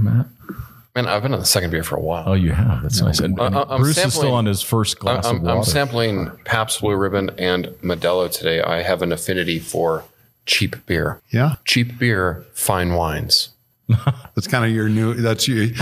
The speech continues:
Speaker 3: you need to turn that into a website.
Speaker 1: <laughs> Your lo-,
Speaker 2: Yeah,
Speaker 1: your logo.
Speaker 2: yeah. I'm a juxtaposed person.
Speaker 3: Now, uh, I'm, uh, so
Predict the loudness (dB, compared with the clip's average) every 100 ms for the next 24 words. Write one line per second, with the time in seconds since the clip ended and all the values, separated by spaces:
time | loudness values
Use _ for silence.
0 | -4 -2 0 2 2 0 0 2 2 2
1 | 0 0 0 0 0 0 2 2 2 2
2 | 0 2 2 2 2 2 2 0 0 2
3 | 2 2 0 -2 -4 -2 -2 -2 -4 -2
4 | -4 -4 -8 -4 0 2 0 0 0 2
5 | 2 2 0 2 2 0 0 2 2 0
6 | -4